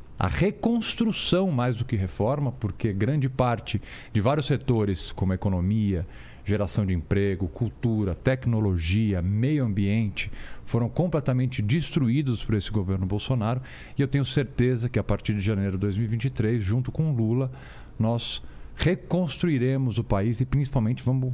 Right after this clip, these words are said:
voltar a colocar comida no povo de uma população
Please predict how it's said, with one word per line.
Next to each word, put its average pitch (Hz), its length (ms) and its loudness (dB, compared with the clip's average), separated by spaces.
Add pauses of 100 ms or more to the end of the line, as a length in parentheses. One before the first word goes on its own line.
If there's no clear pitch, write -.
(160)
voltar 117 540 0 (200)
a 110 80 -2
colocar 101 640 0 (600)
comida 113 340 2
no 107 100 0
povo 104 460 0
de 107 80 0
uma 110 80 0
população 104 720 0